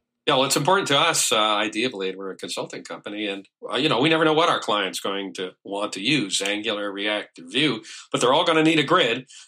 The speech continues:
and it's great to be able to reach for, uh, the one grid that works everywhere,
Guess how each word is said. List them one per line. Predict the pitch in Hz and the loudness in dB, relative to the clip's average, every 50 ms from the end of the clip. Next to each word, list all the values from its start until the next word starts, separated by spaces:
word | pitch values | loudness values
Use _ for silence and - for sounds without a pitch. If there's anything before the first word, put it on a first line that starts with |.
| _ - | _ -2
and | 131 117 | -2 -2
it's | 113 110 - | -2 -2 0
great | - 123 131 135 131 127 - | 2 2 4 4 2 2 0
to | 131 | 2
be | 131 127 | 2 2
able | 120 113 113 | 2 2 0
to | 113 | -2
reach | 107 113 117 110 - - - - - | -2 -2 -2 -2 -2 -4 -4 -4 -4
for, | 123 113 107 107 107 107 107 104 104 110 - | -2 0 0 2 2 2 0 0 -2 -4 -6
uh, | 120 107 107 - 98 101 | -6 -6 -6 -6 -6 -6
the | 113 | -4
one | 113 117 117 110 | -2 0 -2 -2
grid | 104 107 107 104 | -2 -4 -4 -4
that | 101 104 - | -4 -6 -2
works | 107 110 117 - - - | -2 -2 0 0 -2 -2
everywhere, | 135 135 131 123 87 82 78 73 82 - | 0 0 0 -2 -4 -4 -6 -10 -12 -14